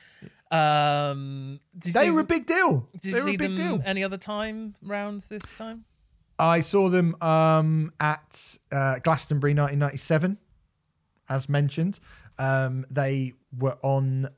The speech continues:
Speaker 2: after, uh, Echo and the Bunnymen.
Speaker 1: Oh, nice. Very nice.
Speaker 2: Yeah. Uh, and before the Levellers.
Speaker 1: Mm-hmm.
Speaker 2: I actually thought they should just sort of swap that down a little bit.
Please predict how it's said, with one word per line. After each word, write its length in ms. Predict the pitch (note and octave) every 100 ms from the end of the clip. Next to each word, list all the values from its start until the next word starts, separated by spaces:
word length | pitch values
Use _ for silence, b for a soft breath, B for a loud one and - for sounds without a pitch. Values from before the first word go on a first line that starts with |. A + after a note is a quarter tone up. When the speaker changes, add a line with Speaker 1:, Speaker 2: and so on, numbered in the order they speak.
| _ -
Speaker 2:
after, 920 | A#2+ A#2+ - - B2 A#2 A2+ A2 A2+ - -
uh, 540 | A2 A2 A2 A2 G#2+ b b b b b -
Echo 240 | B2+ -
and 120 | C3+ C3+
the 60 |
Bunnymen. 520 | C3+ C#3 C#3+ D3+ F#3 - _ D#3+
Speaker 1:
Oh, 80 |
nice. 460 | D#3+ F#3 B2 - _ _ _
Very 120 | -
nice. 240 | D2 - -
Speaker 2:
Yeah. 280 | C#3 C3 A2+ - _ _ _ _
Uh, 260 | B2+ B2 A#2
and 340 | B2+ B2+ A#2+
before 420 | A#2+ C3 - C3+ B2+
the 100 | B2+
Levellers. 640 | B2+ B2+ C3+ D#3 D#3+ -
Speaker 1:
Mm-hmm. 200 | C#3+ B2+
Speaker 2:
I 100 | A#2
actually 200 | A2 A2
thought 140 | A2 G2
they 60 | A2
should 140 | A2+
just 180 | A2+ -
sort 140 | G#2+
of 40 | -
swap 200 | - -
that 200 | G#2+ -
down 180 | A2
a 20 | G#2+
little 160 | G#2
bit. 160 | G#2